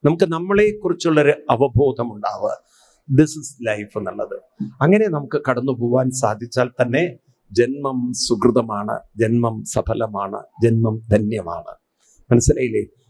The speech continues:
സത്യത്തിൽ ആരുടെയും ജന്മം ദുരിതങ്ങൾ ഉള്ളതല്ല. പക്ഷെ ആരും സമ്മതിക്കില്ല അത്. അയ്യോ, അങ്ങനെയല്ലല്ലോ, ദുരിതങ്ങളുണ്ടല്ലോ, കഷ്ടപ്പാടുകളുണ്ടല്ലോ, വിഷമങ്ങളുണ്ടല്ലോ. പക്ഷെ അത് എന്തുകൊണ്ട് ഇല്ല എന്ന് പറയണത് ചോദിച്ചു കഴിഞ്ഞാൽ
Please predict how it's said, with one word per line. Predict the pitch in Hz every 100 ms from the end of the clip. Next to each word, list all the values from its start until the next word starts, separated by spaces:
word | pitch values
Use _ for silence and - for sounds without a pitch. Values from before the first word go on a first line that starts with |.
| _
സത്യത്തിൽ | - - 185 185 175 - -
ആരുടെയും | 123 135 131 143 147 127
ജന്മം | 113 120 135 170 - _ _ _ -
ദുരിതങ്ങൾ | 110 127 135 147 143 139 131 131 127
ഉള്ളതല്ല. | 120 113 107 101 104 104 - _ _ _ _ _ _ 170
പക്ഷെ | 160
ആരും | 156 170 170
സമ്മതിക്കില്ല | 147 131 143 135 135 127
അത്. | 117 151 - _ _
അയ്യോ, | 123 131 123 117
അങ്ങനെയല്ലല്ലോ, | 120 135 120 120 117 113
ദുരിതങ്ങളുണ്ടല്ലോ, | 120 117 135 135 120 117 113 113 107
കഷ്ടപ്പാടുകളുണ്ടല്ലോ, | - 127 123 123 113 110 107 107 107 - _ _
വിഷമങ്ങളുണ്ടല്ലോ. | 110 135 127 147 123 113 110 104 - _ _ _ -
പക്ഷെ | 117 135 127 - - _ -
അത് | 113
എന്തുകൊണ്ട് | 117 - 135 135 180 180 190 180 165 170 175 _
ഇല്ല | 123 131 156 170
എന്ന് | 160 151
പറയണത് | 131 127 143
ചോദിച്ചു | 127 - 120
കഴിഞ്ഞാൽ | 107 113 165